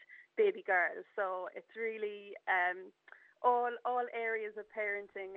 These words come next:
are, are being used at the one time. But, um, I know when they're a baby and you're just in the throes of it, you just never think your gorgeous little baby is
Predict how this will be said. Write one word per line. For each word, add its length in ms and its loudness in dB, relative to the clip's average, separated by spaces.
are, 400 0
are 240 -2
being 160 -8
used 460 -8
at 80 -10
the 100 -4
one 240 -2
time. 400 -2
But, 220 8
um, 280 0
I 220 4
know 380 -2
when 160 -8
they're 260 0
a 80 -6
baby 520 -4
and 320 -2
you're 160 -2
just 240 -2
in 80 -6
the 160 -2
throes 400 4
of 140 2
it, 240 2
you 100 -20
just 240 -6
never 400 6
think 240 -4
your 220 0
gorgeous 460 4
little 240 -2
baby 500 -2
is 80 -8